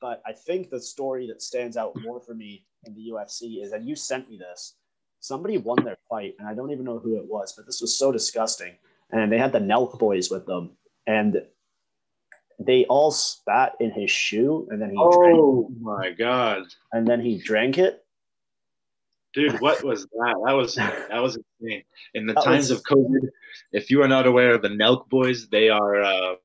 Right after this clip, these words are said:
Speaker 2: just a group of, uh, they're almost like the next, the, the, they were starting to become more of the next, uh, versions of,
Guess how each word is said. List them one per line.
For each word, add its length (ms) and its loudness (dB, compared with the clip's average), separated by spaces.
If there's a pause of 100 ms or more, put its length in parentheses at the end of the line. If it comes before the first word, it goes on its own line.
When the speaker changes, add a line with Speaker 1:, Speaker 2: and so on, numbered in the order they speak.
(600)
Speaker 2:
just 240 -4
a 40 0
group 260 -4
of, 240 -4
uh, 240 0
they're 160 2
almost 240 -4
like 180 -2
the 80 -4
next, 420 -6 (120)
the, 80 -2
the, 480 0 (320)
they 80 6
were 160 4
starting 460 2
to 100 -8
become 340 -4
more 160 2
of 100 -2
the 100 -4
next, 440 -6
uh, 380 -2
versions 400 -4
of, 120 -8